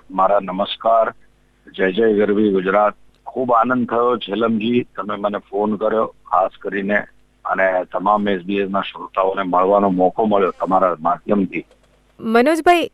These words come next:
Speaker 2: તમે ઘણા બધા નાટકો, ટી વી સિરિયલ્સ અને ફિલ્મોમાં કામ કર્યું છે અને હજી પણ કરી રહ્યા છો.
Speaker 1: જી.
Speaker 2: અ, સ્વાભાવિક રીતે
Speaker 1: જી, જી.
Speaker 2: તમારી આટલી સમૃદ્ધ અભિનય યાત્રા વિશે જાણવામાં અમને ખૂબ જ રસ છે. પણ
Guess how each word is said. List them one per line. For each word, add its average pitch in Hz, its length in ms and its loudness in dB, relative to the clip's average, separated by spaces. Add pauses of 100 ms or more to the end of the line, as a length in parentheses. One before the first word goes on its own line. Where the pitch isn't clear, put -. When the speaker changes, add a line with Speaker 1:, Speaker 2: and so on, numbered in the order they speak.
(100)
Speaker 2:
તમે 302 260 2
ઘણા 233 460 0
બધા 262 240 4
નાટકો, 240 760 4
ટી 226 180 0
વી 240 160 0
સિરિયલ્સ 240 520 2
અને 220 120 2
ફિલ્મોમાં 214 520 0
કામ 190 240 -4
કર્યું 190 280 -4
છે 262 120 -6
અને 269 120 -2
હજી 254 260 2
પણ 277 200 -4
કરી 220 280 0
રહ્યા 175 240 -2
છો. - 160 -14 (140)
Speaker 1:
જી. 202 400 -8 (320)
Speaker 2:
અ, 214 140 0
સ્વાભાવિક 233 540 4
રીતે 277 120 2
Speaker 1:
જી, 285 40 4
જી. - 60 0
Speaker 2:
તમારી 262 460 2
આટલી 233 340 -2
સમૃદ્ધ 233 540 2
અભિનય 240 420 4
યાત્રા 226 380 0
વિશે 220 280 -2
જાણવામાં 214 440 -2
અમને 220 140 0
ખૂબ 208 300 2
જ 226 120 4
રસ 185 180 0
છે. - 280 -6 (500)
પણ 277 180 2